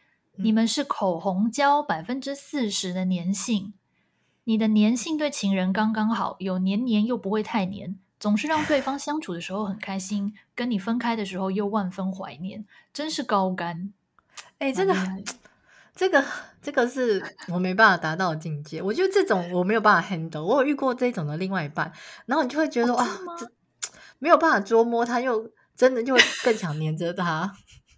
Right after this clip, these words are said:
Speaker 2: <laughs> 你觉得这跟星座有关吗？还是是那个人特别，就个性？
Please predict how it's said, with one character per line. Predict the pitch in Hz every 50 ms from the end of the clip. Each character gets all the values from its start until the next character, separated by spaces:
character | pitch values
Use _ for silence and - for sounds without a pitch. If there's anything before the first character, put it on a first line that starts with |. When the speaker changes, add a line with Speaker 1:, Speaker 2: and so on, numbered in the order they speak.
| _ _
Speaker 2:
<laughs> | _ _ _ _ - - _ _ _ -
你 | 285 294 302
觉 | 254 311
得 | 359 440 466 453
这 | - 453 403
跟 | 415 381 392
星 | 381 - - 320 330 339
座 | 302 349 320 269
有 | 208 180 165 165
关 | - 196 190 196
吗？ | 190 202 190 175 160 165 170
还 | 180 196 202
是 | 202 262 269
是 | - 269
那 | 269 269 247 247
个 | 233 208 180
人 | 175 165 156 165
特 | 180 202 226 175
别， | 185 - 98 73 - - - - _ _ _ _ -
就 | - 208
个 | - 220 175 165
性？ | 170 - - 180 208 208 214